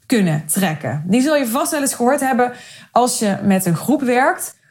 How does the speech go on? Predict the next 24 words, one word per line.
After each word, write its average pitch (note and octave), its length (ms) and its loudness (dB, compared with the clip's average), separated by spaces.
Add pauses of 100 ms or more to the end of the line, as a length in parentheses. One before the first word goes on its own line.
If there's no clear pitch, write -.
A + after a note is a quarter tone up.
(440)
Dat A3 160 2
mensen C4+ 280 2
het F#3+ 80 2
belangrijk C4 580 0
vinden. B3+ 720 2
Mensen G#3+ 220 2
zeggen G#3 180 0
vaak G3+ 180 -2
ook F#3+ 80 -2
tegen F3 260 0
mij: F#3 160 4
ja, G#3 160 2
ik G3+ 140 -2
wil F#3 280 2
niet G3+ 460 2
de, D#3 400 2
de E3 100 0
slimste A#3+ 540 2
zijn, A3 440 2
de, E3 180 2
de E3+ 120 2
beste G#3+ 360 -2
zijn, G3+ 280 0
hè. G#3+ 80 0